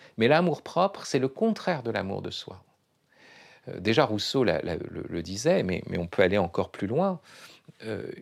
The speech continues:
il y a des combats terribles pour s'aimer soi-même. Regardez aujourd'hui, hein, <laughs> euh, la plupart des personnes qui vivent des drames, qui ne savent plus où ils en sont de leur orientation sexuelle, de leur sexe, de,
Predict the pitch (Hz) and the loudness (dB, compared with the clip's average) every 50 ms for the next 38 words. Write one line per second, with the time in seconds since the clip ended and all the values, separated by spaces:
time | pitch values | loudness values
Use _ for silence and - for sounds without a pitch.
0 | - _ - 120 117 127 139 175 180 151 110 101 98 _ - - 147 143 139 135 | -14 _ -4 -2 0 2 4 4 4 4 2 0 -2 _ -6 -4 -2 -2 -2 0
1 | 127 135 139 147 165 190 196 196 _ _ _ _ - - 139 131 135 156 170 156 | 0 2 2 2 -2 -4 -8 -12 _ _ _ _ -6 -2 -2 0 0 0 -2 -2
2 | 113 95 90 95 - _ _ _ _ _ - - 110 101 - - 113 101 95 95 | -4 -6 -8 -10 -12 _ _ _ _ _ -8 -8 -8 -6 -6 -4 -4 -2 -2 -2
3 | 90 - - 92 90 87 87 92 101 98 _ _ _ _ _ _ _ _ _ _ | -4 -4 -6 -6 -6 -8 -10 -14 -16 -20 _ _ _ _ _ _ _ _ _ _
4 | _ _ _ _ _ _ - 101 107 110 110 135 123 101 120 123 117 131 190 190 | _ _ _ _ _ _ -2 2 2 4 4 4 2 2 2 0 -2 -2 -4 -6
5 | 107 92 98 - - 110 - - - 95 - - - - - - - - - - | -6 -8 -8 -10 -12 -14 -10 -8 -8 -8 -8 -10 -12 -14 -18 -18 -18 -18 -18 -10
6 | - - 104 98 90 92 - - - - - - 50 - - - - - _ - | -2 2 2 4 4 4 2 2 0 -2 -2 -4 -6 -6 -6 -10 -12 -12 _ -20
7 | - - - - 101 98 - - - 135 135 - 165 156 151 135 113 104 95 - | -20 -12 -4 -2 -2 -2 -2 0 -2 -2 0 4 4 4 4 4 2 0 0 2
8 | 104 95 - - - - 143 151 170 185 190 185 165 - - 101 98 101 101 98 | 2 0 0 -2 -4 -2 0 0 0 0 0 -2 -6 -6 -10 -10 -10 -8 -10 -10
9 | 95 92 - 92 90 90 101 - 117 123 135 147 156 165 170 175 156 117 - - | -8 -4 -4 -4 -4 -4 -6 -4 -4 -2 -2 -2 -2 -2 -2 -4 -4 -6 -10 -14
10 | - - - _ - - 117 101 - - 110 95 - - - 120 113 110 104 101 | -20 -20 -20 _ -10 -6 -6 -4 -2 0 -2 -2 -2 -2 -4 -2 0 0 2 0
11 | 101 98 98 - - - 110 117 123 - 90 90 90 95 101 92 107 104 101 98 | 0 -2 -2 -4 -6 -4 -4 -2 0 0 2 2 2 2 2 2 2 -2 0 0
12 | 107 98 101 - - 101 95 - 104 92 - - - 95 92 90 90 98 101 98 | -2 -2 -2 -4 -8 -8 -8 -8 -8 -10 -10 -10 -4 -2 0 0 0 0 -2 -4
13 | 95 90 90 90 - - - - - 90 90 95 95 - - - - - 92 87 | -4 -4 -4 -6 -4 -4 -4 -2 -2 -2 -2 -4 -6 -8 -10 -12 -6 -6 -6 -6